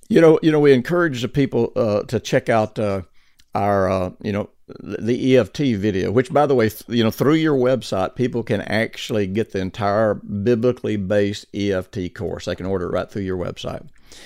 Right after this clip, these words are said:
But, uh, you know, the, the, um, to, to set up to, to give yourself a treatment in E F T, you start with,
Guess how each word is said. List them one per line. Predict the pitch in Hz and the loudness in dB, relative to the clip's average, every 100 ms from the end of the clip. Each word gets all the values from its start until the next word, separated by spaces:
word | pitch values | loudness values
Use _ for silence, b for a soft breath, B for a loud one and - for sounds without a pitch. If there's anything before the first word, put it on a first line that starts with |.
| B B B B | B B B B
But, | - 131 151 | -2 2 4
uh, | 156 135 | 4 4
you | 180 | 2
know, | 196 156 - | 2 2 0
the, | 139 143 - | 0 0 0
the, | 127 135 127 | 0 2 4
um, | 120 110 110 104 - _ - _ _ - - - - | 4 4 2 -2 -10 _ -20 _ _ -20 -20 -18 -6
to, | - 135 123 | 0 2 2
to | - 135 | 0 0
set | 120 - - 214 | 0 -2 0 2
up | 208 160 - | 2 2 0
to, | - 120 107 - | 0 0 -2 -6
to | - 113 110 | 0 2 2
give | 98 139 127 | 0 0 0
yourself | 127 120 120 113 - | 0 0 0 -2 -2
a | 107 | -6
treatment | - 139 131 113 104 | -4 -4 -2 -4 -4
in | 101 107 | -2 0
E | 107 | 2
F | 101 95 | 2 0
T, | - | -2
you | 139 110 127 | 0 2 2
start | - - - 185 185 208 - | 2 0 2 4 6 6 6
with, | 117 147 | 6 6